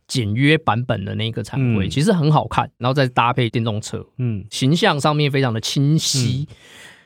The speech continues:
Speaker 1: 那这辆车E V六一出现，
Speaker 2: 嗯。
Speaker 1: 真的是轰动，武林加动蛮高。
Speaker 2: 对啊，很多人都在问什么时候才要上市。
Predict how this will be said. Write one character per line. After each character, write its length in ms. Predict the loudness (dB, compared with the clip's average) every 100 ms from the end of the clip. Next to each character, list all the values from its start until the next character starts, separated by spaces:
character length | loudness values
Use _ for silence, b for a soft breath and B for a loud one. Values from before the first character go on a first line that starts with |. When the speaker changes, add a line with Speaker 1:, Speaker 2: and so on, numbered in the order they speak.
| B
Speaker 1:
那 260 | 2 2 0
这 180 | 2 4
辆 260 | 6 4 4
车 320 | 4 4 4 2
E 180 | 0
V 200 | 0 2
六 320 | 4 4 2 -6 _ -4
一 80 | -2
出 240 | 0 0
现， 260 | 2 0 -2
Speaker 2:
嗯。 80 | -6 _
Speaker 1:
真 140 | -2 0
的 120 | 0
是 340 | 0 -2 -4 -10 _ -10
轰 240 | -6 -4
动， 200 | -4 -4
武 120 | -2
林 180 | -2 -2
加 160 | -4 -4
动 120 | -6
蛮 160 | -8 -6
高。 260 | -8 -8 -8
Speaker 2:
对 160 | -6
啊， 100 | -6
很 120 | -4
多 80 | -2
人 80 | 0
都 60 | 2
在 80 |
问 200 | 2 0 -4 _
什 260 | -6 0
么 140 | 2 2
时 180 | 2 2
候 200 | 2 2
才 200 | -2 -2
要 140 | 0
上 340 | -2 -2 -2
市。 380 | -4 -8 -10 -12